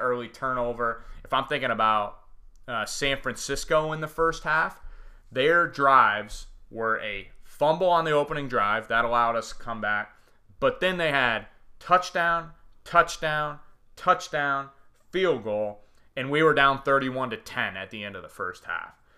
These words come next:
Um, that was terrifying. Can you tell me what you were going through in that first half?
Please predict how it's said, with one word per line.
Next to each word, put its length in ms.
Um, 480
that 320
was 400
terrifying. 540
Can 140
you 80
tell 160
me 100
what 160
you 100
were 100
going 240
through 220
in 60
that 180
first 220
half? 280